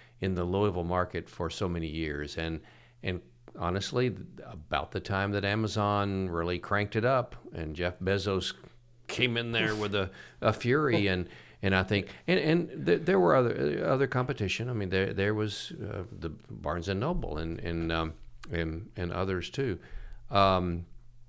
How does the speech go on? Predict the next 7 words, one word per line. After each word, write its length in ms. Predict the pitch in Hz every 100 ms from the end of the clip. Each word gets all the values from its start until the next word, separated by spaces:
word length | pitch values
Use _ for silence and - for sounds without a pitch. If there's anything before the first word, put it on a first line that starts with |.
| - - - - -
I 140 | 101
remember, 640 | 95 95 104 113 104 101 98
uh, 80 | 90
Davis 380 | 123 123 113
Kidd 340 | - 160 165 101
in 160 | 90
Nashville. 560 | 101 135 127 - 65